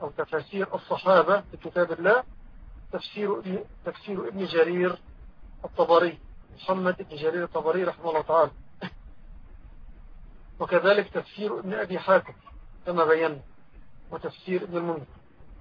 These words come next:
آه، وكما ذكر الشيخ العلة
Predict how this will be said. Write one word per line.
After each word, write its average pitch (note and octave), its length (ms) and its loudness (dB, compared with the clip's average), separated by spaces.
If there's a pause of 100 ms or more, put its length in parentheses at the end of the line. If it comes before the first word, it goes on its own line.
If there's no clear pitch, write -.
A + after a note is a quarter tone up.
(2750)
آه، E3 720 6 (3000)
وكما F3 360 2 (1040)
ذكر G#3+ 540 6
الشيخ G3+ 380 -2
العلة G3+ 580 4